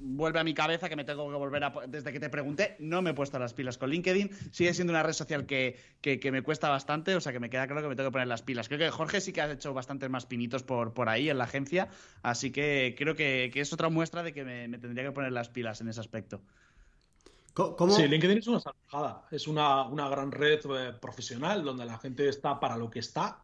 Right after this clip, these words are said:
Speaker 3: y, y ya está. Y si tu modelo de negocio es B two B, es, eh, es tu red, o sea, y además, eh, perdiéndole el miedo y haciendo mil guarradas. Bueno, de hecho, yo acabo entrando en Bosnan. Bueno, la primera externalización de Bosnan hacia Auditor seo llega con un bot en LinkedIn.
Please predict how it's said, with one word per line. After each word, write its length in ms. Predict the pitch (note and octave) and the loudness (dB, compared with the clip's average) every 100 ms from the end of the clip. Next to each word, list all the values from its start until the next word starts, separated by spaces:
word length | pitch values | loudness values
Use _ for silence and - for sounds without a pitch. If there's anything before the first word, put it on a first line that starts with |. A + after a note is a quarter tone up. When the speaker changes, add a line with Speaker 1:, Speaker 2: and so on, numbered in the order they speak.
| - | -8
Speaker 3:
y, 680 | B2 A#2 A2+ A2 A2 G#2+ G#2+ | -4 -2 -2 -2 -4 -4 -2
y 60 | |
ya 120 | G2+ | 0
está. 260 | G2 C#3+ C#3 | 0 0 2
Y 80 | G#2+ | 0
si 100 | A2+ | 0
tu 140 | A2+ | 2
modelo 240 | A2 A2+ B2+ | 4 6 6
de 60 | |
negocio 320 | C#3 C3+ C3+ B2+ | 6 6 6 6
es 100 | A#2 | 6
B 80 | |
two 140 | A#2 A#2+ | 6 8
B, 320 | E3 B3+ - - - - _ _ - | 8 6 0 -16 -20 -20 _ _ -4
es, 280 | A#2+ - | -2 2
eh, 560 | A#2 G#2 G2+ G2+ F#2+ F#2+ | 2 2 2 0 -2 -4
es 160 | - - | -4 0
tu 120 | C3+ | 2
red, 260 | B2+ D3+ - - | 4 2 0 -10
o 60 | |
sea, 560 | - A2 G#2+ A2 G#2+ G#2 - - - - - - _ - - | -8 -6 -4 -4 -4 -6 -14 -20 -18 -16 -16 -20 _ -12 -6
y 100 | A#2+ | -2
además, 340 | G2 G2+ - | 0 0 4
eh, 80 | C#3 | 4
perdiéndole 380 | G#2+ G#2 A2 C#3 | 2 0 2 2
el 60 | A#2 | 2
miedo 540 | A#2+ F#3+ F#3 F#3 F3+ | 2 4 4 6 6
y 380 | C#3 B2 A#2+ A2+ | 4 2 0 -4
haciendo 340 | G#2 A#2 A#2 - B2 | -6 -8 -8 -10 -4
mil 160 | C#3+ D#3 | 0 2
guarradas. 460 | - - D3+ G2 | 0 0 0 0
Bueno, 160 | A#2+ C#3 | -4 -4
de 80 | A#2+ | -2
hecho, 160 | F3 | 2
yo 200 | C#3+ C#3+ | 4 4
acabo 300 | C#3 C#3+ C3+ | 4 2 -2
entrando 300 | C3 B2+ B2+ | -4 -6 -6
en 140 | B2 B2+ | -4 0
Bosnan. 400 | C3+ D3+ D#3 C3+ | 0 2 0 0
Bueno, 160 | C#3+ | -2
la 160 | A2+ A#2+ | -4 -6
primera 340 | A#2 B2 D#3 | -4 2 2
externalización 640 | E3+ E3 C#3+ C#3 C3+ C3 D3+ | 4 2 0 0 -2 -2 0
de 80 | |
Bosnan 300 | C#3+ C#3+ D3 | 0 2 2
hacia 180 | C3+ C3+ | 0 0
Auditor 320 | C3 B2 C3+ | 0 -2 -4
seo 240 | B2+ C#3+ F3 | 0 2 4
llega 240 | C3+ D3 | 4 2
con 100 | C#3 | 2
un 200 | A#2+ A2+ | -2 -2
bot 220 | A2 C3 A2 | -2 -4 -4
en 120 | G#2 | 0
LinkedIn. 520 | C#3 C3 G2+ F#2 F#2+ | 0 0 -2 -6 -10